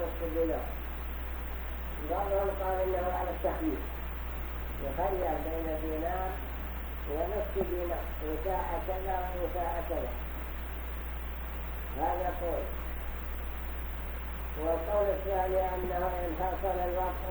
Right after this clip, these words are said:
في فور الدم وفي أوله فدينار، وإن حصل في آخره وقبل انقطاعه فنصف دينار.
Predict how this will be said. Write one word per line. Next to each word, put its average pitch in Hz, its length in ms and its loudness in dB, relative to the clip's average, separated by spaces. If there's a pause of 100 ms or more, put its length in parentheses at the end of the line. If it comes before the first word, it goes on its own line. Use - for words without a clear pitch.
(100)
في 175 80 0 (100)
فور 180 340 2
الدم 180 540 0 (500)
وفي 170 240 0 (120)
أوله 180 460 0 (160)
فدينار، 170 680 0 (840)
وإن 165 360 0
حصل 185 360 2 (160)
في 185 120 2
آخره 185 580 0 (200)
وقبل 175 400 -2
انقطاعه 175 840 0 (1400)
فنصف 185 480 2 (180)
دينار. 175 440 2